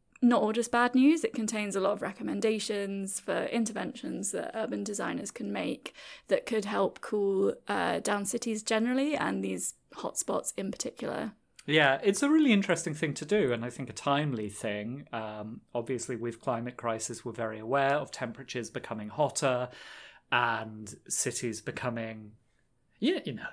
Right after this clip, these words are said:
Speaker 2: at times borderline almost uninhabitable. It suddenly feels very, very strong. Um, and my understanding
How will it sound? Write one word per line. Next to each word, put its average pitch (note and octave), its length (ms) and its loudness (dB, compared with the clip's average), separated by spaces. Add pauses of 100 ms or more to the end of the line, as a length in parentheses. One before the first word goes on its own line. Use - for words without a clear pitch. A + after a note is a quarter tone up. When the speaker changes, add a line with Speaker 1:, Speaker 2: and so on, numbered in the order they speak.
(100)
Speaker 2:
at D#3 140 -4
times C3+ 400 -4
borderline C3 680 0
almost B2+ 280 -4
uninhabitable. C3 800 -2
It - 60 -4
suddenly C3+ 280 2
feels A#2 640 2
very, B2 640 2
very G#2+ 280 -6
strong. G#2+ 500 -2 (480)
Um, C3+ 440 6 (300)
and D#3 120 4
my F3 160 6
understanding D3+ 840 2